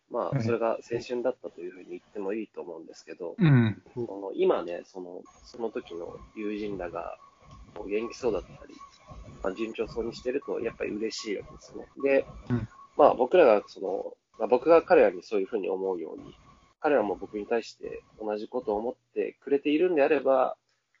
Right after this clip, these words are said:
Speaker 1: こう、今、より良い将来に向かって頑張るっていうのは、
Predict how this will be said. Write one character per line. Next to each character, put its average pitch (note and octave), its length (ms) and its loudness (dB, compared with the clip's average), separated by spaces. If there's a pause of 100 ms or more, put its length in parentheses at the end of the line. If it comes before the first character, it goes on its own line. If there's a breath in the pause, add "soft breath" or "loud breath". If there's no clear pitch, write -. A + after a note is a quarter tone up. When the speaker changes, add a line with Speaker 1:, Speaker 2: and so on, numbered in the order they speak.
(120)
Speaker 1:
こ G#2+ 300 -2
う、 - 20 -
今、 A#2+ 360 -2 (320)
よ A2 120 -2
り A#2 60 0
良 B2 100 0
い G#2+ 40 -6
将 G#2 220 -2
来 F#2 120 -2
に F#2 80 -12
向 F#2 80 -12
か F#2 120 -10
っ - 40 -16 (120)
て C3+ 100 0
頑 A#2 220 -2
張 A#2+ 80 0
る G#2 140 -4
っ - 60 -20
て - 60 -12
い F2+ 40 -10
う - 60 -12
の - 100 -10
は、 - 180 -10